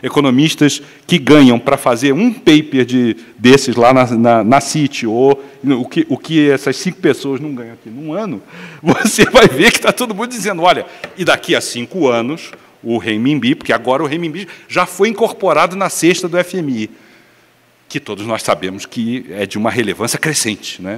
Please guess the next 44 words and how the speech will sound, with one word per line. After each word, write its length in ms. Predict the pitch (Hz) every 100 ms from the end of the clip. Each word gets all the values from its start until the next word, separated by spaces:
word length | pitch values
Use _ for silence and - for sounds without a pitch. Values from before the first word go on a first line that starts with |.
| 110 78
A 120 | 87
cesta 480 | - 170 170 - 139
do 100 | 127
F 220 | 123 120
M 120 | 117
I, 320 | 98 107 175 - - -
né? 300 | - 117 170 - - -
Os, 320 | 127 127 - 117
os 140 | 110
direitos 540 | 104 131 120 143 -
especiais 400 | - 139 139 135
de 60 | 127
saque, 360 | - 120 123 156
você 220 | 156 135
sabe 300 | - 117 135
que 180 | - 165 _
sem 340 | - - 180 156
isso 220 | 170 202
não 80 | 208
se 140 | -
estuda, 500 | 226 - 170 170 214 - - _ -
né, 240 | 120 190 -
macroeconomia 600 | 135 156 160 160 147 135
internacional 760 | 151 147 139 143 175 143 131 160
no 80 | 202
século 280 | 165 110
vinte 200 | 95 98
e 60 | 78
um, 20 | -
né? 160 | - 175 - _ -
Eu 180 | 95 87
acho 220 | 98 -
que 260 | 135 139 - _ _ - - _
precisamos 640 | - 113 95 107 120 127 139 143
falar 280 | 131 104
lá 160 | 117 104
com 140 | -
a 40 | 101
Madame 480 | 90 107 113 123 120
Lagarde 460 | 107 98 113 135
pra 140 | 139 127
dizer, 160 | 104
"A 20 |
senhora, 480 | 104 - 113 117 156